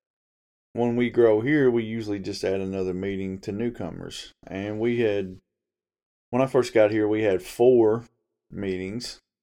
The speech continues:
and now we have, uh, moved up to seven,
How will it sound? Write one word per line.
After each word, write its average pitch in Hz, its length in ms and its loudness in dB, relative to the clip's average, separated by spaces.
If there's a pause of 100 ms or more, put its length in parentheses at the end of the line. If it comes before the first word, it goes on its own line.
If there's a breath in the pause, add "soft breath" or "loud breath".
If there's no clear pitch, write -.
and 98 160 -8
now 120 300 -2
we 113 200 0
have, 92 500 -2
uh, 87 280 0
moved 104 320 -2
up 104 240 0
to 95 400 -4 (1500)
seven, 104 520 2